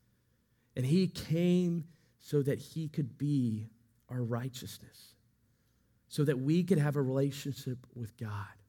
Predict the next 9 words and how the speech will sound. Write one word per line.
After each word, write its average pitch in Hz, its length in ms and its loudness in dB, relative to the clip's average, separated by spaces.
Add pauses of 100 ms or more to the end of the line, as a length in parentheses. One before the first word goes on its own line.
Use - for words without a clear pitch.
(580)
Because 131 360 0
sin, 156 460 6
all 135 160 0
the 139 80 0
things 139 460 4
mentioned 135 360 2
here, 120 180 2
idolatry, 123 680 -2
immorality, 123 800 0